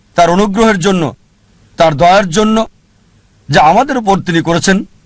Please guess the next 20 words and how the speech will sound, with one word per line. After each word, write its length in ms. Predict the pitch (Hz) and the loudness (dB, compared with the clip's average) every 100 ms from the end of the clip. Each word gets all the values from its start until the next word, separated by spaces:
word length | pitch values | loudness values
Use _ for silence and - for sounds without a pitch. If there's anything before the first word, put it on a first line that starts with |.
| _ - | _ -2
কয়জন 360 | 220 311 427 | 0 0 0
আমাদের 200 | 233 175 | 0 0
মধ্যে? 300 | 160 120 107 - _ _ _ _ _ _ _ _ _ _ | -4 -4 -8 -10 _ _ _ _ _ _ _ _ _ _
সর্বশক্তিমান 640 | - 160 151 160 143 139 135 | -4 -2 0 -2 -4 -4 -4
স্রষ্টা 520 | 151 160 - 185 - - _ _ _ _ _ _ | -2 -4 0 -2 -2 -10 _ _ _ _ _ _
আল্লাহ 240 | - 170 160 | -4 0 0
সুবহানাহু 360 | 139 131 131 127 | 0 -2 -2 0
ওয়া 100 | 143 | 2
তাআলা 280 | 160 185 185 | 2 2 0
আমাদের 280 | 151 151 139 | -2 -4 -4
জীবন 340 | 208 262 262 | -2 0 0
দিয়েছেন, 460 | 208 185 - 101 92 _ _ _ _ _ _ _ _ _ _ _ _ _ - _ _ _ - | 0 0 -2 -8 -12 _ _ _ _ _ _ _ _ _ _ _ _ _ -20 _ _ _ -4
এই 120 | 208 | -4
পৃথিবীর 400 | 220 226 226 254 | -2 -2 0 0
কল্যাণ 460 | 214 247 285 320 277 | 0 0 2 0 0
দিয়েছেন, 520 | 262 220 220 147 - _ _ | 0 0 -2 -4 -8 _ _
খাদ্য, 600 | - 185 156 147 190 - 127 | -2 -2 -2 -2 0 -2 0
বস্ত্র, 580 | 185 185 - 196 175 - _ | 0 0 -4 0 0 -2 _
আশ্রয় 540 | - - - 202 190 127 | 0 0 0 0 0 -2
দিয়েছেন। 520 | 120 175 165 160 | -4 -2 -2 -4